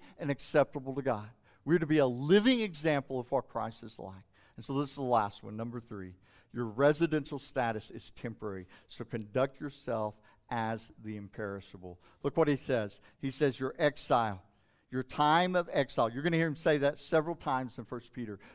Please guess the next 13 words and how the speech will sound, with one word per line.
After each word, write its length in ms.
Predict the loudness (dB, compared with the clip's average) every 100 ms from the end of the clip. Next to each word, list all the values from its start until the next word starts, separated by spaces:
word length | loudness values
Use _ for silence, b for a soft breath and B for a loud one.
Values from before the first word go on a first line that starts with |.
| -14
You 400 | -4 0 0 -2 B -2
are 140 | -2
living 640 | 0 0 4 4 4 -2
here, 460 | -2 -2 -2 -2 -6 b b -14
okay, 300 | 0 2 2 B 4
as 220 | 6 8
an 100 | 4
exile, 540 | 4 4 4 4 4 B B
knowing 400 | 6 8 8 4 B 4
that 280 | 4 4
you 180 | 2 0
were 160 | 4 2
ransomed 680 | 2 4 4 4 2 0